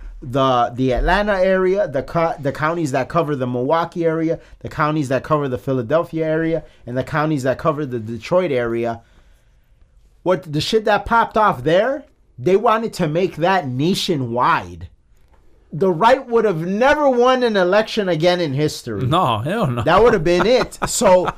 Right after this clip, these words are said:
Speaker 1: yeah, just seeing this alone, the documentary, it's like,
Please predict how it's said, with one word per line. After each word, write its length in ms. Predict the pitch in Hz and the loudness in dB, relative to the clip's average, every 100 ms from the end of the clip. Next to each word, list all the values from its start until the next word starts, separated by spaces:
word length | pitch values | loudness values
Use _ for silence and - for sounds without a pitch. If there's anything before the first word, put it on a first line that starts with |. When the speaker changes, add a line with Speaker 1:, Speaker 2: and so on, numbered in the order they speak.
| - | -6
Speaker 1:
yeah, 400 | 185 196 214 196 | -2 4 4 4
just 360 | 160 254 233 - | 4 4 4 0
seeing 540 | 233 277 294 226 180 | 0 0 0 -2 -2
this 300 | 226 277 - - | -2 -2 -4 -2
alone, 760 | 170 160 240 285 226 170 156 _ - | 0 2 2 2 0 -4 -8 _ -4
the 120 | 156 | -2
documentary, 960 | 185 196 190 170 190 262 262 196 170 - - _ _ _ | 0 0 -2 -2 0 -2 -2 -4 -4 -8 -20 _ _ _
it's 180 | 185 180 | -4 0
like, 320 | 196 160 - | 0 0 -6